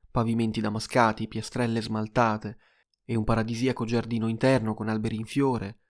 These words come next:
e tutta questa bellezza viene protetta dagli occhi di chi sta al di fuori, ma andrebbe scoperta. Così come è interessante il modo di affrontare la complessità dell'induismo. L'autore ci mostra una piccola cartografia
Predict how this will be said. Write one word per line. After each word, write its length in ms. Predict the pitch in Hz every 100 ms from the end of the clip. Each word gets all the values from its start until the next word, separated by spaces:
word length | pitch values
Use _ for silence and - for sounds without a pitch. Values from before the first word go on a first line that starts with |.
| _
e 160 | 139 -
tutta 280 | 190 -
questa 440 | 151 131 - 113 107
bellezza 500 | 117 131 107 - 156
viene 460 | 147 139 170 - -
protetta 440 | 139 139 160 160
dagli 200 | 120 120
occhi 220 | 117 -
di 120 | 110 113
chi 100 | 120
sta 180 | -
al 100 | 110
di 120 | 107 113
fuori, 420 | 117 104 104 110 _ _ -
ma 80 | 135
andrebbe 300 | 139 160 147
scoperta. 500 | - - 90 - - _ _ _ _ _ _ _ _ _ _ _ _
Così 240 | - 170
come 180 | 196 120
è 40 |
interessante 560 | 113 120 117 143 131 117
il 340 | 113 - 120
modo 320 | 117 135 143 117
di 80 |
affrontare 480 | 117 - 117 110 117
la 140 | 113 110
complessità 580 | 120 123 120 127 123
dell'induismo. 840 | 135 120 120 117 113 101 - - _
L'autore 340 | - 131 170 165
ci 120 | 143
mostra 320 | 135 127 127
una 160 | 123 120
piccola 360 | 180 - 151
cartografia 800 | 127 120 - 117 117 - 107 104